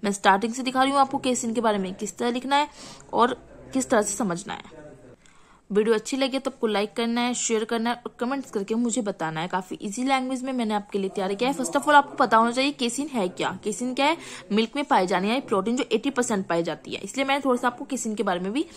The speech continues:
बताया है कि आप अगर casein का practical कर रहे हो, तो आपको पता होना चाहिए, ठीक है ना। क्योंकि जब examiner आता है, जब आप, तो वो आपसे पूछ लेता है Casein क्या, आपको यही नहीं पता casein है क्या, कितने percent milk में पाई जाती है, तो फिर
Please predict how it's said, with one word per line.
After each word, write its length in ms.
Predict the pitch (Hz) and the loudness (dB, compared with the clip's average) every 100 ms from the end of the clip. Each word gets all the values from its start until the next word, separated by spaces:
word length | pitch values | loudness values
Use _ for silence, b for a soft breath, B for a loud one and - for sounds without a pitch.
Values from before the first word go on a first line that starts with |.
| B B B 208 | B B B -4
बताया 320 | 196 175 165 | -2 -2 -4
है 200 | 170 170 B B | -8 -16 B B
कि 60 | 220 | 2
आप 180 | 226 226 - | 2 0 -4
अगर 200 | 233 285 | -2 -2
casein 380 | 254 226 202 185 | -2 -4 -2 -2
का 160 | 185 175 - - | 0 0 -4 -4
practical 380 | 190 - 220 | -4 -4 -4
कर 140 | 247 254 | -2 0
रहे 80 | 269 | 0
हो, 60 | |
तो 100 | 277 | 0
आपको 160 | 269 262 | -2 -2
पता 260 | - 202 | -2 0
होना 240 | 220 196 175 | 0 0 -2
चाहिए, 360 | 175 156 143 | -4 -6 -6
ठीक 200 | 170 214 | -8 -6
है 80 | 285 | -4
ना। 100 | 302 | -6
क्योंकि 220 | 254 220 | -6 -4
जब 160 | 240 254 | -2 -2
examiner 540 | 208 190 190 196 226 269 | -4 -2 0 0 0 -2
आता 200 | 269 294 | 0 0
है, 100 | 302 B B B B B | -2 B B B B B
जब 240 | 208 208 233 | -4 0 2
आप, 180 | 233 - | 0 2
तो 60 | |
वो 80 | 247 | 2
आपसे 160 | 240 269 | 2 0
पूछ 320 | 226 220 - | -2 -2 -2
लेता 180 | 233 262 | -2 -2
है 60 | |
Casein 420 | 262 214 214 233 | 0 0 2 0
क्या, 120 | 208 208 | 0 0
आपको 220 | 214 247 | 0 0
यही 200 | 226 220 | 2 0
नहीं 100 | 247 | 0
पता 220 | 240 247 | 0 -2
casein 360 | 247 240 247 233 | -2 -4 -2 -2
है 180 | 208 | -2
क्या, 120 | 202 233 | -2 -4
कितने 260 | - 226 | -2 -4
percent 440 | 226 240 240 233 262 B B - | -2 -4 -4 -2 -4 B B -2
milk 180 | 214 208 | -2 -2
में 80 | 233 | -4
पाई 240 | 233 202 | 0 0
जाती 360 | 208 202 202 208 | 0 -2 -4 -4
है, 140 | 226 | -2
तो 500 | 220 - 233 247 240 - _ _ _ _ _ | -2 -2 -2 -2 -4 -10 _ _ _ _ _
फिर 240 | - 240 | -6 -4